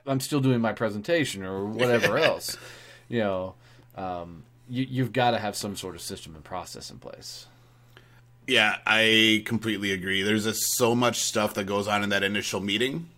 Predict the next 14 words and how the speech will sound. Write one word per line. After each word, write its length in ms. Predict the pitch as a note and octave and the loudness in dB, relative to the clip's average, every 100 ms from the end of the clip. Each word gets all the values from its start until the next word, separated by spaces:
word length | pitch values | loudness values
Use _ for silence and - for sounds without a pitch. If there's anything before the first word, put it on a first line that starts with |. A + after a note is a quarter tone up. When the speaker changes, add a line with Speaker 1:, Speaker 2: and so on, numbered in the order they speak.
| _ - - - | _ -20 -20 -16
Speaker 2:
where 280 | - A2 A2 | -4 2 4
you're 200 | A2 G#2+ | 4 2
trying 400 | - A2 A2 G#2+ | 0 0 2 0
just 180 | G2+ - | -2 -6
to 60 | F#2+ | -10
figure 520 | - - A2+ G#2+ A2 | -12 -6 -2 0 2
out 180 | G2+ G2+ | 2 0
who's 460 | - A2+ G#2+ G2+ | -2 0 0 0
who 400 | - G#2+ G#2+ G#2 | 0 0 0 -2
and 120 | G2 G2 | -4 -2
what's 300 | G2 - - | -2 -2 -6
what 400 | F#2+ G2 G2 - | -2 -2 -2 -4
and 240 | G2 F#2 | -4 -4
how, 680 | - - G2 G2 G2 F#2 F#2 | -4 0 2 2 2 -2 -4